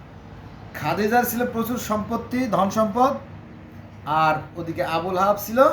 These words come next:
রাজা, মানে ইনিও এক ধরনের রাজা, উনিও এক ধরনের রাজা। এখানে আরেকটা বিষয় বলা দরকার যে দেখেন,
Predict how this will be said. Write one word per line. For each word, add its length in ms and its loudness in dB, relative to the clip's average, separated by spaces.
রাজা, 600 2
মানে 260 -6
ইনিও 440 -2
এক 180 -2
ধরনের 260 0
রাজা, 240 2
উনিও 260 -4
এক 120 -6
ধরনের 200 -6
রাজা। 240 -8
এখানে 220 -4
আরেকটা 360 0
বিষয় 240 -2
বলা 200 0
দরকার 400 2
যে 120 -4
দেখেন, 360 0